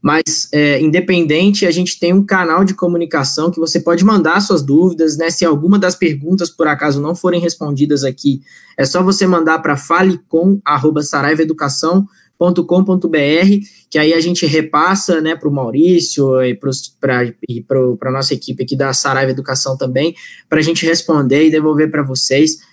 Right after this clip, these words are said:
pra que vocês não fiquem aí, é, sem uma resposta, né, ou sem, é, sem ter um, um posicionamento sobre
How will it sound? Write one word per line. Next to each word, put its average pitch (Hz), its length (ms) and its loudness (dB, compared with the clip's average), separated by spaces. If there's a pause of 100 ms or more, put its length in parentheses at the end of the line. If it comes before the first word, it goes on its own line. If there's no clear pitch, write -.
(140)
pra 139 140 0
que 139 60 -10
vocês 147 260 2
não 156 180 0
fiquem 156 460 0
aí, 139 460 2
é, 123 280 -6
sem 160 320 0
uma 160 160 2
resposta, 151 800 0
né, 147 200 -2
ou 143 80 0
sem, 147 400 -2 (440)
é, 127 300 -2
sem 139 240 0
ter 151 140 2
um, 139 460 -2
um 127 40 -12
posicionamento 151 720 0
sobre 156 460 0